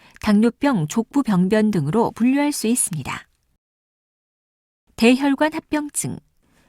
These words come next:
죽상경화증이 발생하면 정상적인 혈관벽에 지방질과 여러 세포들이 부착하고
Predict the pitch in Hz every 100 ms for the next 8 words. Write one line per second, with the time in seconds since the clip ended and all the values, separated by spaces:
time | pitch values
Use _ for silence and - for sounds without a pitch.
0 | _ _ - 226 - 277 285 277 240 262
1 | - 233 247 202 - 196 185 160 233 -
2 | - - - 214 226 254 247 220 254 285
3 | 285 262 240 180 151 - 165 - - -
4 | - 226 240 240 220 220 247 196 175 190
5 | 254 320 - 294 226 240 - 202 - 202
6 | 180 151 196